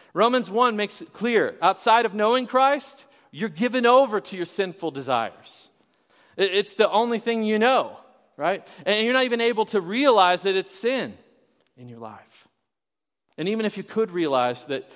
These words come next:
that this is sin, that this is wrong, that I, I shouldn't be doing this, you're unable in your own strength to resist it.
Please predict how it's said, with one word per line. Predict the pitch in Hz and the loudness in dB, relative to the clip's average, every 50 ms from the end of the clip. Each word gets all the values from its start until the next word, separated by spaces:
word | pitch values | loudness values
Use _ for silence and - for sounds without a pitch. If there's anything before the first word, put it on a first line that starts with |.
| - _ _ | -20 _ _
that | - 131 - - | -10 -10 -8 -8
this | 143 - - 127 | -10 -10 -10 -12
is | 117 | -14
sin, | - - - 139 131 131 135 131 | -14 -12 -10 -8 -8 -8 -8 -10
that | 113 - | -12 -14
this | 135 127 - | -16 -16 -16
is | 131 120 - - 127 | -16 -18 -16 -12 -8
wrong, | 127 127 131 135 131 | -6 -6 -6 -6 -8
that | 123 127 131 | -10 -10 -12
I, | 135 131 120 | -12 -12 -12
I | - 131 | -14 -16
shouldn't | 131 - - 151 139 139 123 | -14 -14 -14 -14 -12 -12 -12
be | 123 | -12
doing | - 139 127 131 139 143 | -10 -8 -8 -8 -8 -8
this, | 147 156 165 - - - _ _ _ _ _ _ _ | -8 -8 -10 -10 -14 -20 _ _ _ _ _ _ _
you're | - 160 165 - - | -6 -4 -4 -4 -4
unable | 165 165 160 - 160 180 196 202 170 143 135 127 | -6 -6 -6 -6 -4 -4 -4 -4 -4 -6 -10 -10
in | 139 143 143 | -8 -8 -8
your | 135 135 147 | -8 -6 -6
own | 147 135 | -6 -8
strength | 123 - - - - 165 156 127 107 - - - _ _ _ _ _ _ _ _ _ - | -8 -12 -14 -12 -10 -10 -10 -10 -12 -14 -20 -20 _ _ _ _ _ _ _ _ _ -14
to | 151 147 | -10 -8
resist | 175 160 196 226 220 - - 123 | -4 -2 -2 -2 -2 -2 -10 -14
it. | - | -16